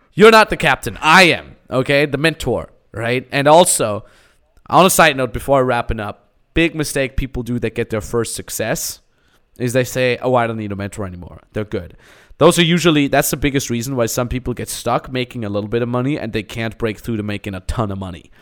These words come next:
because they think they've got it all figured out, right? Either way, getting mentors never stops, especially in the beginning. Is a men-, is a mentor is really, really important, of vital, crucial importance.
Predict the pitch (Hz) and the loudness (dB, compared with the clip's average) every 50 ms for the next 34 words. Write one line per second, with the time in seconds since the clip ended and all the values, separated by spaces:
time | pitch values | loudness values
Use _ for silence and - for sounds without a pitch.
0 | _ _ _ - - _ _ - 131 - 131 123 104 117 117 110 - - - 120 | _ _ _ -20 -20 _ _ -8 -4 -2 -2 -2 0 -2 -4 -4 -6 -6 -6 -6
1 | 117 - - 110 104 - - 104 101 101 95 95 92 90 95 - - 92 90 - | -4 -4 -4 -6 -6 -6 -6 -6 -6 -4 -6 -6 -8 -8 -10 -10 -12 -12 -12 -12
2 | - 87 - 50 - - _ _ _ _ _ _ _ _ _ _ _ _ _ - | -14 -16 -16 -16 -18 -20 _ _ _ _ _ _ _ _ _ _ _ _ _ -18
3 | 95 92 92 92 90 85 - _ _ _ _ - 151 151 156 160 147 131 123 117 | -14 -12 -10 -10 -12 -12 -14 _ _ _ _ -6 -2 0 2 2 2 2 2 0
4 | 110 107 107 - _ - _ _ - _ _ _ _ _ _ _ _ - 135 139 | 0 -4 -8 -12 _ -20 _ _ -20 _ _ _ _ _ _ _ _ -2 0 0
5 | 151 143 135 135 120 - 143 131 117 120 120 104 101 - - - 110 123 123 - | 2 0 -2 -2 -2 -2 -2 -2 -2 -2 -4 -6 -6 -6 -6 -6 -6 -4 -6 -6
6 | - - - - _ - - - - _ - 131 123 - - 143 139 127 117 98 | -6 -8 -10 -12 _ -16 -16 -16 -6 _ -2 -2 -2 -2 -4 -6 -4 -4 -4 -6
7 | 117 107 - 117 113 127 135 123 113 107 113 110 113 117 - - 107 110 104 101 | -6 -4 -4 -4 -4 -2 -4 -4 -4 -4 -4 -4 -6 -6 -6 -6 -8 -6 -6 -8
8 | 98 - - 107 110 113 110 - 120 104 95 - 101 98 104 110 127 147 147 139 | -12 -12 -10 -8 -8 -6 -4 -4 -4 -4 -4 -6 -10 -12 -6 0 2 2 4 4
9 | 135 127 120 113 107 101 101 101 104 104 101 95 101 104 98 107 - 107 - - | 2 2 0 0 -2 -2 -4 -4 -2 -2 -2 -2 -4 -6 -8 -6 -6 -6 -6 -8
10 | - 95 104 113 127 123 - - 117 113 - - - 123 123 131 123 - 120 107 | -10 -8 -6 -6 -6 -4 -6 -6 -6 -6 -8 -10 -8 -6 -6 -6 -6 -8 -8 -8
11 | 101 92 - - 104 107 - - 76 85 85 - - | -8 -8 -6 -6 -4 -6 -6 -8 -12 -16 -16 -16 -16